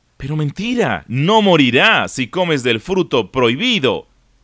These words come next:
Todo lo contrario, seréis como Dios.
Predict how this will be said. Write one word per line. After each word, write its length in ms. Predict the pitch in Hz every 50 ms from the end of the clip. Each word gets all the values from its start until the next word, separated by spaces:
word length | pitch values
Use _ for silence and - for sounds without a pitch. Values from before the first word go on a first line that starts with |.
| _ _ _ _ _ _
Todo 300 | - 269 254 254 226 196
lo 100 | 170 147
contrario, 560 | - 147 135 120 135 123 113 107 92 80 67 - _ _ _ _ _ _ _ _ _ _ _ _ _ _ _ _ _ _ _ _
seréis 760 | - - - 196 196 175 160 156 185 240 262 262 240 180 -
como 260 | - 165 151 135 127
Dios. 500 | 120 117 110 98 85 - - - - -